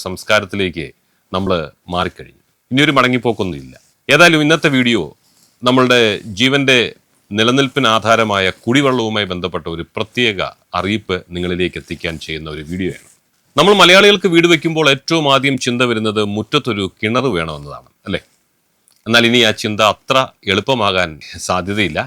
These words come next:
സ്വന്തം സ്ഥലത്ത് കിണർ കുഴിക്കാൻ പോലും ഇനി നിങ്ങൾ സർക്കാരിൻ്റെ മുൻകൂർ അനുമതി വാങ്ങേണ്ടി വരുമെന്ന് പറഞ്ഞാൽ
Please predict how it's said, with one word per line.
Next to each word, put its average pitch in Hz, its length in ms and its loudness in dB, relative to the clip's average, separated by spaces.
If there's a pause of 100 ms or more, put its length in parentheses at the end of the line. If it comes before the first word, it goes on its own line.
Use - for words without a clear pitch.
(540)
സ്വന്തം 170 340 4
സ്ഥലത്ത് 156 320 2 (100)
കിണർ 139 220 2 (100)
കുഴിക്കാൻ 123 400 0 (100)
പോലും 101 260 -2 (340)
ഇനി 113 120 4 (120)
നിങ്ങൾ 101 200 0 (140)
സർക്കാരിൻ്റെ 123 640 0
മുൻകൂർ 147 340 -2 (220)
അനുമതി 123 400 -2
വാങ്ങേണ്ടി 113 500 2
വരുമെന്ന് 98 340 -4
പറഞ്ഞാൽ 82 320 -4